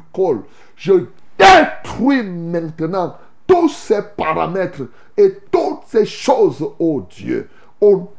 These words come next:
nom de Jésus-Christ de Nazareth, si même les hommes peuvent penser que les chimios des, des, des machines peuvent brûler, Seigneur, à combien plus forte raison ton feu.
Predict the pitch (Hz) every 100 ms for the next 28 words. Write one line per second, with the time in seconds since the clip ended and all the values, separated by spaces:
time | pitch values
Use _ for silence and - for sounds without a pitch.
0 | - 392 359 - 285 208 170 214 165 160
1 | 151 135 135 156 147 - - - 339 339
2 | 302 285 214 180 175 247 233 214 180 196
3 | 170 151 214 208 - 202 160 - - 156
4 | 180 - - 202 190 190 214 226 151 -
5 | - 131 175 160 - 156 156 170 160 170
6 | 165 - 220 190 - 202 202 160 135 147
7 | 160 143 - - - - 175 190 180 165
8 | 165 165 165 180 180 170 165 151 160 139
9 | 127 147 147 123 117 - - 139